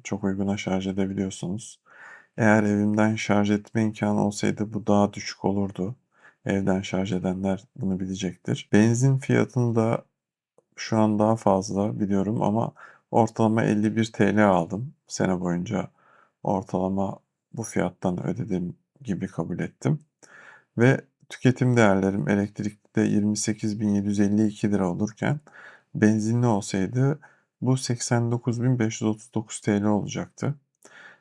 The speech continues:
E, tabii ben o aracı bir de yıllık bakıma sokacaktım.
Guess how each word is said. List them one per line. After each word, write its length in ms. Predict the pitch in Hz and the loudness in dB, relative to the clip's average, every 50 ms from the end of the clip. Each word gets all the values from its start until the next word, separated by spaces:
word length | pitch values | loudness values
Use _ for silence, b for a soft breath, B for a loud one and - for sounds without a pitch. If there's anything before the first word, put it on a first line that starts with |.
| B B | B B
E, 60 | 135 123 | -8 -4
tabii 320 | - 131 123 135 127 110 | 0 0 2 2 2 2
ben 200 | 113 117 117 110 | 4 4 2 2
o 160 | 101 - 123 120 | 2 0 2 2
aracı 380 | 120 120 117 117 120 - 117 123 | 4 4 2 0 -2 -4 -4 -2
bir 80 | 117 | 0
de 60 | 123 | 2
yıllık 420 | 123 117 120 117 117 120 120 - - | 2 4 4 2 2 0 -2 -2 -2
bakıma 320 | 113 110 - 120 120 120 | -2 -2 0 0 -2 -2
sokacaktım. 800 | 120 - 104 - 101 87 92 92 85 - - 110 117 135 139 | -2 -4 -8 -8 -6 -4 -4 -4 -6 -6 -8 -8 -6 -6 -8